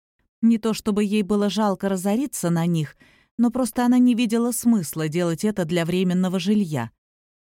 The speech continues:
И так было вполне достойно на уровне неплохой земной гостиницы. А вот комнаты местных слуг Полина разрешила каждому обставить по желанию.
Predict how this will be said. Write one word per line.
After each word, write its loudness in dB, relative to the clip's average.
И -2
так -2
было 0
вполне 2
достойно 0
на 0
уровне 0
неплохой 0
земной 0
гостиницы. -2
А -2
вот -2
комнаты -2
местных 0
слуг -6
Полина 2
разрешила 0
каждому -2
обставить -2
по -4
желанию. -2